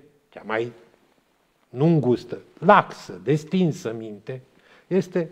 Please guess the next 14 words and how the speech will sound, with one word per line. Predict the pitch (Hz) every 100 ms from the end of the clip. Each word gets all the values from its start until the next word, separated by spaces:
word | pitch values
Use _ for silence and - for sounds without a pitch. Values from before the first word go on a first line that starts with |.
| -
a | - 110
domnului | 110 127 127 120 131 131 - -
Ionel | 113 107 107
Arsene, | 95 90 143 123 127 120 - _
ceea | - 220 196
ce | - 139 135 139 - _
nu | 117 127
poate | 117 117 110
decât | 110 98 - 107
să | 107
ne | 92
bucure, | 87 107 - 104 107 107 _ _
pentru | - 117 110
că | 104 - 101 104